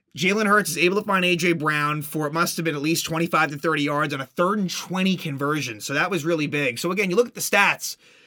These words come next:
it's really all Eagles. Um, rushing, passing, first downs, time of possession, um,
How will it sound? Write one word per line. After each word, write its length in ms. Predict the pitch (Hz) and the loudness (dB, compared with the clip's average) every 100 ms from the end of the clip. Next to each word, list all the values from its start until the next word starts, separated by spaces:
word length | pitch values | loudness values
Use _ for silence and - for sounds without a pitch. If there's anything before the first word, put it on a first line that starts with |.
| - _ | -20 _
it's 220 | 233 190 | -2 0
really 760 | 175 170 185 254 277 226 185 - | -4 -2 -2 0 0 0 0 0
all 360 | 180 190 175 139 | 4 6 4 2
Eagles. 680 | 170 160 123 104 95 - - _ _ _ | 0 0 -2 -8 -12 -14 -16 _ _ _
Um, 640 | 143 143 147 143 135 127 _ _ _ _ _ _ _ _ _ _ _ _ _ _ | 0 4 4 2 -2 -12 _ _ _ _ _ _ _ _ _ _ _ _ _ _
rushing, 920 | 127 151 190 196 - 208 196 196 190 185 | -6 2 4 4 2 4 4 2 0 -4
passing, 1080 | - 185 196 190 - 190 185 180 175 170 - _ _ _ _ _ _ | 0 4 4 2 0 2 4 2 0 -4 -10 _ _ _ _ _ _
first 340 | 175 185 - - | 2 2 2 -2
downs, 760 | 156 185 190 196 190 190 180 | 2 6 8 6 6 4 0
time 240 | - 185 185 | -2 -2 -2
of 80 | |
possession, 1080 | - 135 120 170 190 - 190 180 175 175 170 - _ _ _ - | -4 -8 0 2 2 2 2 2 2 0 -4 -8 _ _ _ -8
um, 680 | - 123 123 127 127 127 | 0 2 2 2 -2 -6